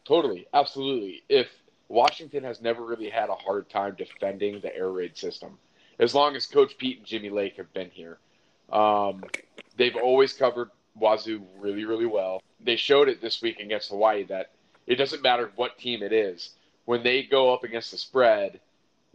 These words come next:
that defense can hold down the fort. And when it comes to, to Hawaii versus U S C, I think Hawaii's air raid offense is a lot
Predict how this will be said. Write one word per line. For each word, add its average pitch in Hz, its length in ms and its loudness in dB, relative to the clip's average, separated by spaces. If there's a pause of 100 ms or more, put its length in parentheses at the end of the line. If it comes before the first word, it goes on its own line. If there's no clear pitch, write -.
that 113 280 2
defense 117 720 -4 (200)
can 123 300 -2
hold 117 380 -4
down 107 400 -2 (180)
the 98 80 -12
fort. 92 440 -2 (640)
And 104 520 -2 (380)
when 123 180 -4
it 120 80 -6
comes 151 220 -2
to, 127 160 -2 (440)
to 147 140 4
Hawaii 131 420 2
versus 120 440 -6
U 123 180 4
S - 100 -6
C, 123 420 -4 (400)
I 143 140 2
think 175 200 -6
Hawaii's 127 720 -2
air 117 160 4
raid 110 220 2
offense 107 600 0
is 107 480 0
a 110 80 4
lot 110 500 2